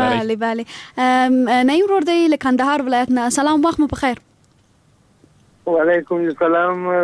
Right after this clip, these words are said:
Speaker 3: ستاسو هم وخت په خیر. سلام تاسو مېلمنو او ټولو اوریدونکو ته. خدای دې وکړي چې ښه به یاست.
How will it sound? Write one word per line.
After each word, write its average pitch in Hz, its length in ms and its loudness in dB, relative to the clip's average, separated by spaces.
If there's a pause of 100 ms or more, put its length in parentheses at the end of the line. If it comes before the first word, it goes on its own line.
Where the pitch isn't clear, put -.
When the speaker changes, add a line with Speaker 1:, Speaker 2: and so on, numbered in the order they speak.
(100)
Speaker 3:
ستاسو 160 400 -2
هم 170 160 -2
وخت - 260 -4
په 165 140 -2
خیر. 175 320 -2
سلام 151 400 0
تاسو 160 400 -2
مېلمنو 147 480 0 (160)
او 143 80 2 (240)
ټولو 147 260 0 (840)
اوریدونکو 143 640 0
ته. 165 320 0
خدای 147 160 -2
دې 147 160 -2
وکړي 139 180 -6
چې - 140 -18
ښه 160 180 0
به 175 140 2
یاست. 170 260 -4